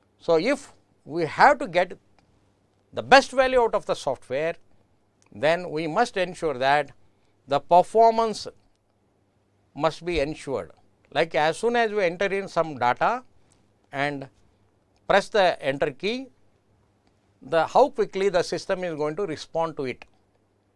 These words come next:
And if, uh, during the peak time too many transactions are taking place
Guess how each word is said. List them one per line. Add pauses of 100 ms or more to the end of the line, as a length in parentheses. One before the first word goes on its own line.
(1400)
And
if,
uh, (460)
during
the
peak
time (1500)
too
many
transactions
are
taking
place